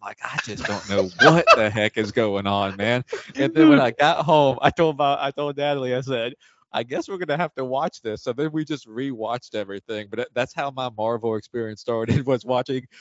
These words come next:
Speaker 1: Avengers Endgame at the Summit Theater and being like, "Why is everybody in here crying?"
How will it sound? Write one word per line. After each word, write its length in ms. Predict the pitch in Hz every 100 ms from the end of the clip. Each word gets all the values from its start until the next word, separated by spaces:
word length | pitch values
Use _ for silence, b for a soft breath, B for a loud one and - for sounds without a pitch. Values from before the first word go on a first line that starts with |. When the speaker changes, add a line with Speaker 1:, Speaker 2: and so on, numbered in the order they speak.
| b -
Speaker 1:
Avengers 600 | 113 107 127 131 135 123
Endgame 640 | 120 117 110 110 104 104
at 100 | 113 -
the 80 | 104
Summit 380 | 127 120 120 -
Theater 420 | 117 110 101 101
and 180 | 107 107
being 260 | 107 107
like, 240 | 104 101 -
"Why 300 | 107 113 123
is 100 | 113
everybody 480 | 120 113 110 107
in 80 | 104
here 220 | 104 101
crying?" 440 | - 110 101 92